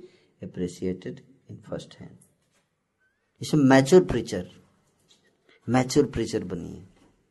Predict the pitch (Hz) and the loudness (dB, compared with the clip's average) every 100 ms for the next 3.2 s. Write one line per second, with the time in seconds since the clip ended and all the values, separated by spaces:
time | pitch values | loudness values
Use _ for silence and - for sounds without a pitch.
0 | _ _ _ _ _ _ _ _ _ _ | _ _ _ _ _ _ _ _ _ _
1 | _ _ _ _ _ _ _ _ _ _ | _ _ _ _ _ _ _ _ _ _
2 | _ _ _ 98 - 160 226 147 - 104 | _ _ _ -16 -8 -6 -6 -10 -12 -20
3 | 123 | -20